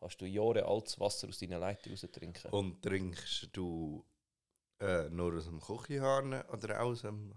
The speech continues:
Speaker 2: Hahn beim Bad?
Speaker 1: Wieso gibt's Leute, die nur, die sich dort das aussuchen, oder was?
Speaker 2: Also trinkst du,
Speaker 1: Ich
Speaker 2: also ich
Speaker 1: trinke aus beiden Händen.
Speaker 2: Du
Speaker 1: Kommt
Speaker 2: trinkst,
Speaker 1: überall das gleiche
Speaker 2: du
Speaker 1: Wasser
Speaker 2: gehörst,
Speaker 1: raus?
Speaker 2: du gehörst zu denen, okay.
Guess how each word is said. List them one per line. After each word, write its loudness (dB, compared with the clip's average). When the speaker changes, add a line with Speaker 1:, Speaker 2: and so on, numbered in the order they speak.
Speaker 2:
Hahn 4
beim -6
Bad? -4
Speaker 1:
Wieso 0
gibt's -2
Leute, -2
die -2
nur, 0
die -6
sich -10
dort -4
das -2
aussuchen, -6
oder -4
was? -10
Speaker 2:
Also 0
trinkst 0
du, 0
Speaker 1:
Ich -8
Speaker 2:
also 4
ich 4
Speaker 1:
trinke -2
aus -6
beiden -4
Händen. -6
Speaker 2:
Du -4
Speaker 1:
Kommt 0
Speaker 2:
trinkst, 2
Speaker 1:
überall 4
das -8
gleiche -2
Speaker 2:
du 2
Speaker 1:
Wasser 0
Speaker 2:
gehörst, -2
Speaker 1:
raus? -4
Speaker 2:
du -20
gehörst -2
zu -8
denen, -6
okay. -16